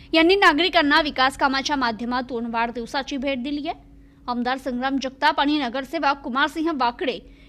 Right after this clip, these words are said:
यांनी विकास कामाच्या माध्यमातून जनतेचं प्रेम मिळवलंय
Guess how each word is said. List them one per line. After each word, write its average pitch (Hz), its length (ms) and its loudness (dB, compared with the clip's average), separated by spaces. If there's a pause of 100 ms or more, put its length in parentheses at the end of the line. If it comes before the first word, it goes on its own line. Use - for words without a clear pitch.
(100)
यांनी 339 240 6
विकास 277 420 0
कामाच्या 311 380 0
माध्यमातून 277 760 -2
जनतेचं 247 420 -4
प्रेम 262 300 -2
मिळवलंय 277 460 -2